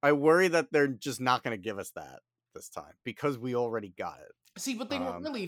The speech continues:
Speaker 1: but I
Speaker 2: they weren't
Speaker 1: want it.
Speaker 2: really,
Speaker 1: Like, I'm with you. I
Speaker 2: they,
Speaker 1: want it. I want
Speaker 2: they
Speaker 1: more of
Speaker 2: weren't
Speaker 1: it.
Speaker 2: really fighting, though. They were just trying to escape from Kamino. Um,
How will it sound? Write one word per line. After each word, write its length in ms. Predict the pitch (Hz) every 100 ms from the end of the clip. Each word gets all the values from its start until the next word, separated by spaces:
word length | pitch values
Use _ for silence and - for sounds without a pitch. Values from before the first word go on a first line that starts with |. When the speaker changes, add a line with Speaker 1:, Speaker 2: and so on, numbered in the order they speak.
| -
Speaker 1:
but 60 | 156
I 80 | 160
Speaker 2:
they 100 | 139
weren't 200 | 294 196
Speaker 1:
want 140 | 165
it. 100 | 95
Speaker 2:
really, 60 | 90
Speaker 1:
Like, 140 | 151
I'm 160 | 165 135
with 240 | 185 180
you. 160 | 117 98
I 100 | 139
Speaker 2:
they, 220 | 196 -
Speaker 1:
want 200 | 135 139
it. 120 | 110 -
I 60 | 117
want 220 | 151 139
Speaker 2:
they 180 | 123 151
Speaker 1:
more 80 | 110
of 80 | 117
Speaker 2:
weren't 80 | 233
Speaker 1:
it. 20 |
Speaker 2:
really 220 | 254 180
fighting, 520 | - - 175 220 127
though. 180 | 110 98
They 140 | 113 151
were 160 | 165
just 280 | 151 147 -
trying 180 | 180 160
to 120 | 135
escape 640 | 123 - - 151 139 _ _
from 400 | _ - 131 120
Kamino. 640 | 113 110 117 196 85 - _ _ _ _ _ _ _
Um, 920 | 117 117 107 101 95 92 87 85 82